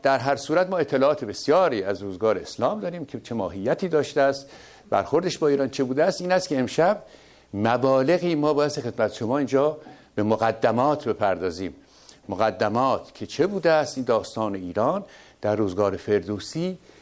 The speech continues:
تفکر غالب در منازل ایرانیان چه بوده، راجع به چه چیزای ایرانیان صحبت می‌کرد، اساساً انگیزه تولید این کتاب چه بوده، چقدر کتاب اهمیت پیدا کرده،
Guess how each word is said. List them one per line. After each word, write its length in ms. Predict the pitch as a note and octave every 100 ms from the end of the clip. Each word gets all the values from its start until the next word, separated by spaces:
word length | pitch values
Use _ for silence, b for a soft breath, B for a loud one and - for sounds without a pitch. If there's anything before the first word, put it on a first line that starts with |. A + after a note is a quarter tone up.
| B
تفکر 540 | - A#2+ A#2+ - A#2 G#2+
غالب 640 | - A2 G#2 C3 F3 -
در 200 | B2+ A#2
منازل 580 | G#2 G#2+ A2 G#2+ B2 A2+
ایرانیان 480 | A#2 A2 G#2+ B2 D#3+
چه 180 | -
بوده، 240 | G#3+ G#3+ E3+
راجع 200 | D3+ G#3
به 100 | G#3
چه 140 | A#3
چیزای 260 | G#3 A3+ G#3+
ایرانیان 300 | D#3+ C#3+ A#2+
صحبت 380 | - G2+ G2+ F2+
می‌کرد، 220 | E2+ F#2 B B B -
اساساً 280 | F#3 A3+ A3+
انگیزه 440 | F#3 E3+ F3 G3+
تولید 340 | G3+ E3+ D#3+ D#3
این 100 | C#3+
کتاب 360 | D#3 E3+ F3
چه 140 | - F3
بوده، 160 | C3+
چقدر 280 | A#2+ F3+ F3
کتاب 280 | - C#3+ D#3
اهمیت 400 | A#2 A#2+ C3+ C#3
پیدا 200 | B2 G#2
کرده، 380 | - G2 E2+